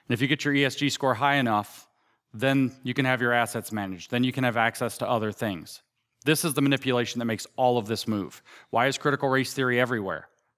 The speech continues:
Because of E S G. E S G is the linchpin between the cart and the horse.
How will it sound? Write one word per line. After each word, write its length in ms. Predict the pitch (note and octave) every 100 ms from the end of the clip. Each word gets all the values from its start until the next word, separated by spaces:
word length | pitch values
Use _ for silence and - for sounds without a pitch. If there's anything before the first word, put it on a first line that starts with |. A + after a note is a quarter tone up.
| _ _ _ _
Because 260 | B2+ C3+ B2
of 100 | G#2+
E 140 | G#2
S 160 | F#2+ -
G. 220 | D#2+ - _ _ _ _ _ _ C3
E 100 | C#3+
S 140 | C#3
G 140 | D3
is 100 | C#3
the 80 | A#2
linchpin 640 | A2+ C3+ - - C#3+ C#3+ C#3 - _ _ -
between 320 | - C3 B2
the 80 | A#2+
cart 320 | B2+ B2+ -
and 100 | B2
the 60 |
horse. 420 | G#2+ G2 - -